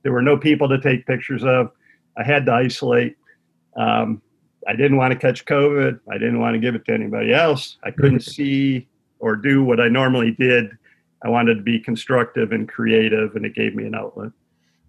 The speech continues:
Speaker 2: No, that's, uh, it's, it's addicting, to say the least, once you get that first unique, wonderful photo of a, a wild animal doing something that otherwise no one else would really see and no one else would really be around, but you were there for that moment. And not only were you there for that moment,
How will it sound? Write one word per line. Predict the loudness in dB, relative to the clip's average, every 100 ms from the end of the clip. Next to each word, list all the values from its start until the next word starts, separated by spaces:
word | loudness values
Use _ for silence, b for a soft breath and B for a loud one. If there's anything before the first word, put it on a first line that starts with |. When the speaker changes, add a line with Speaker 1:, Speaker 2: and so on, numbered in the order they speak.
| 0
Speaker 2:
No, | 2 4
that's, | 4 2 0
uh, |
it's, | 2 2 0 -2 -12 -6
it's | -2 2
addicting, | 4 4 2 0
to | 0
say | 0 0
the |
least, | 0 0 -2 -2
once | -4 -2
you | -2 0
get | 0 0
that | 0 -4
first | -2 0 0 -2 -10 b b b b
unique, | 0 0 2 0 -2 -4
wonderful | 0 0 0 0 -4
photo | -2 0 2 2 0 0
of |
a, | -4 -4
a | -2
wild | 2 2 2 0
animal | 0 0 -2 -4 -2
doing | 2 2 2
something | 0 -2 0 0
that | 0 -2 -4 B B 0
otherwise | 4 6 6 6 4 2
no | 2 4
one | 4 4
else | 2 2
would | 2 4
really | 2 2 -2
see | -4 0 2 2
and | 0
no | 0
one | 0
else | 0 0
would | 0
really | 2 0
be | 0 0 2
around, | 2 2 2
but | 0 2
you | 4 6
were | 4
there | 2 2
for | 2 2
that | 0
moment. | 0 0 2 2
And | 4
not | 6
only | 6
were | 4
you | 2 2
there | 2 2
for | 0
that | -2 -2
moment, | -2 -2 -4